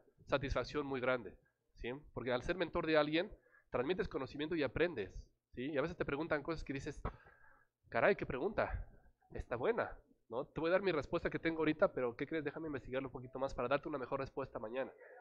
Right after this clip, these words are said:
¿sí? Es increíble poder mentorear a alguien, ¿sí?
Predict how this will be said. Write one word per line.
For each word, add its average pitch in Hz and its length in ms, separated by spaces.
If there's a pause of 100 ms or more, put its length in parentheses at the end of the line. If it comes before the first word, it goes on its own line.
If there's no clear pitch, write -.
(140)
¿sí? 117 120 (120)
Es 151 220
increíble 156 420
poder 131 260
mentorear 117 360
a 104 60
alguien, 90 160 (500)
¿sí? 117 80